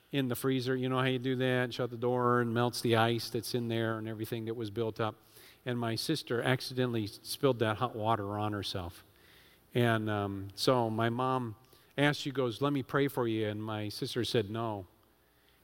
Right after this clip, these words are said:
And, uh, so they kinda went on, did some other things. And my mom could see that my sister was still suffering in some pain. She goes, "Let me pray for you." And she said, "No." And so finally, as the day went on, it got to be a little excruciating. And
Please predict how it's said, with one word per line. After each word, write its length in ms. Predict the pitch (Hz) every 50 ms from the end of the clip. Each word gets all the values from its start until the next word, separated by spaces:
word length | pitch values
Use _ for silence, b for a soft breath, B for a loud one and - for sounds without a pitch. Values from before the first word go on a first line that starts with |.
| b b
And, 340 | 127 120 117 113 113 110 113
uh, 80 | 107
so 180 | 104 - - 139
they 160 | 127 131 123
kinda 280 | - - 135 123 120 117
went 180 | 117 117 113
on, 180 | 117 113 117 113
did 160 | 110 117 113
some 160 | - - 120
other 200 | 120 120 113 113
things. 420 | 107 - 123 117 117 117 113 104 104
And 300 | 113 110 104 101 98 98 - - -
my 140 | - 120 117
mom 320 | 117 120 123 127 127 127 117
could 160 | 123 113 -
see 200 | - - 131 127
that 200 | 117 113 110 -
my 100 | 113 107
sister 380 | 104 - - 127 - - 123 110
was 180 | 104 104 98
still 340 | - - - 123 113 104 95 -
suffering 420 | - - 123 113 - 123 107 101
in 140 | 104 101 95
some 160 | - 107 101
pain. 220 | - 127 120 113
She 100 | 104 -
goes, 160 | - 127 110 127
"Let 80 | 127
me 100 | 127 117
pray 240 | 107 - 135 127 127
for 240 | - - 123 110 104
you." 180 | 101 98 98
And 140 | 98 98 92
she 140 | - - 113
said, 260 | - - 110 101 95
"No." 300 | 104 107 107 104 98 95 - - - - - _ _ _ _ _ b b b b b b b b b b b b b - - -
And 120 | 135 123
so 180 | - 139 131 117
finally, 540 | - - 139 139 139 135 135 127 127 123 120
as 200 | 120 117 107 113
the 80 | 120
day 240 | 107 117 117 120 120
went 260 | 110 113 117 113 113
on, 380 | 117 120 120 120 113 107 101 95 B B B B B B B B
it 140 | - 127 120
got 240 | 110 127 113 113 -
to 40 | 110
be 360 | 107 117 113 107 104 101 -
a 40 | 139
little 180 | 127 117 113 104
excruciating. 840 | - - - - 131 123 117 - 117 110 104 104 104 104 101 101
And 240 | 101 101 101 104